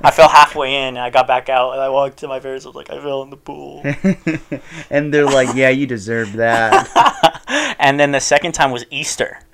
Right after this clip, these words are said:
Speaker 1: So I don't know if you, you do, you guys do a big thing for Easter, like, everybody comes over to a house and you guys do Easter egg hunts?
Speaker 2: Yeah, to some degree.
Speaker 1: Okay. Well, we had, we, there was one year we had at our house.
Speaker 2: Mm-hmm.
Speaker 1: And we had these carrots and these chickens.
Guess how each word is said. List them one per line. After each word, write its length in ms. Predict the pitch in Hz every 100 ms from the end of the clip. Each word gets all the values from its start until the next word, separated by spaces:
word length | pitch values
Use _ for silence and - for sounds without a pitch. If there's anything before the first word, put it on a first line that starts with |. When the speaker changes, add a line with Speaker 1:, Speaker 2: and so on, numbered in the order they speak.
| - - - _
Speaker 1:
So 420 | - 143 120 113
I 100 | -
don't 100 | 135
know 80 | 139
if 140 | 131 147
you, 200 | 123 120 -
you 240 | 120 117 110 107 123
do, 280 | 131 120 - _ _ _ - _ _ -
you 100 | 127
guys 180 | 123
do 100 | -
a 60 | 123
big 160 | 120 110
thing 160 | 127
for 100 | 123 143
Easter, 280 | 131 -
like, 240 | 123 104 -
everybody 320 | - 123 123 123
comes 220 | 123 120
over 400 | 123 120 120 117
to 160 | - 117
a 20 |
house 400 | 117 113 110 -
and 180 | 101 104
you 60 |
guys 160 | 104 101
do 60 |
Easter 260 | 107 110 123
egg 100 | 113
hunts? 320 | 120 127 - _ _ - _
Speaker 2:
Yeah, 200 | - 165 147
to 100 | 147
some 180 | 147
degree. 240 | 127 110 113
Speaker 1:
Okay. 220 | 131 120 92 - -
Well, 320 | - 143 131 123
we 160 | 151
had, 420 | - 135 131 123 -
we, 320 | 131 143 139
there 140 | 135 135
was 120 | 131
one 160 | 131
year 120 | 123 117
we 60 |
had 120 | 113
at 60 | 107
our 140 | 104
house. 360 | 101 - - - _ _ _
Speaker 2:
Mm-hmm. 280 | 123 117 101 - - - - - - - _
Speaker 1:
And 300 | 139 139 135
we 80 | 139
had 120 | 151
these 120 | 131
carrots 480 | - - 170 208 208
and 120 | 139
these 120 | 127
chickens. 720 | - - 165 113 - - -